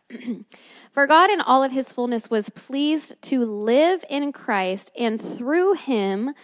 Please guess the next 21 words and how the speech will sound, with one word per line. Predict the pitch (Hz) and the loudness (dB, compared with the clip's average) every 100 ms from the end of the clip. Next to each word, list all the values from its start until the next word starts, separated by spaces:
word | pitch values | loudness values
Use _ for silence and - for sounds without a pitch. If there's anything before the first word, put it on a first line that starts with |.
| - _ _ 220 | -20 _ _ 0
God | 233 233 226 | 6 8 6
reconciled," | 202 190 240 415 - 294 240 - 214 185 180 185 220 233 - - | 4 2 4 4 2 0 0 0 0 2 2 2 0 -2 -12 -8
past | 247 311 349 - | -4 -2 -4 -8
tense, | - 190 262 - - - _ _ _ _ _ | -6 -4 -4 -4 -6 -8 _ _ _ _ _
"everything | - 294 359 339 320 - 254 247 240 | 4 4 4 0 -2 -4 -4 -4 -4
to | 214 - 285 302 | -6 -4 -4 -4
himself. | 302 285 269 269 - 190 123 - - - _ _ _ _ _ | -4 -4 -4 -4 -6 -6 -6 -10 -18 -20 _ _ _ _ _
He | - 262 | -2 0
made | 247 240 233 | 2 0 -2
peace | - 254 302 - - | -4 -2 0 -2 0
with | 214 208 - _ - | 0 0 -6 _ -2
everything | 226 339 349 320 277 214 202 185 202 254 | 2 2 0 -4 -4 -4 -6 -6 -4 -6
in | - 196 196 | -6 -6 -6
heaven | - 220 233 269 285 - | -6 -6 -6 -6 -8 -4
on | 214 208 202 - | -2 0 -2 -4
earth | 190 202 240 - 202 | -2 -2 -4 -10 -4
by | 196 196 | -2 -2
means | 196 196 208 254 302 339 - | -4 -4 -2 0 -2 -4 -6
of | 220 202 | -8 -8
Christ's | - 196 196 - | -6 -4 -6 -10
blood | - 202 220 254 | -8 -4 0 -2